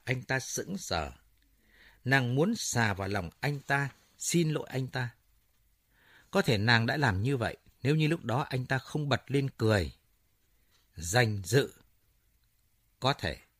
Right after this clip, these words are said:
Nhưng đấy là một ý thức mà tôi không xứng đáng đâu. Chắc hẳn phải mang danh Laurent de Aquila mới biết được nó là cái gì.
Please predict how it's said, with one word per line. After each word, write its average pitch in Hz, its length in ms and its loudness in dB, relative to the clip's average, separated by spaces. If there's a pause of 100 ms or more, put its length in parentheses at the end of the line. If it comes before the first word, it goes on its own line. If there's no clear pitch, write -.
(560)
Nhưng 160 260 2
đấy 151 200 4
là 185 100 2
một 104 260 -4
ý 165 260 2
thức - 240 0
mà 98 80 -4
tôi 131 180 0
không 147 280 0
xứng 156 340 -2
đáng 143 300 0
đâu. 123 180 0 (840)
Chắc - 180 2
hẳn 104 200 2
phải 90 140 -2
mang 147 300 2
danh 147 320 2
Laurent 156 520 4
de 127 60 -2
Aquila 135 600 0 (300)
mới 147 140 -2
biết 170 240 2
được 135 260 -2
nó 117 300 0
là 131 160 -2
cái 156 240 -4
gì. 110 320 2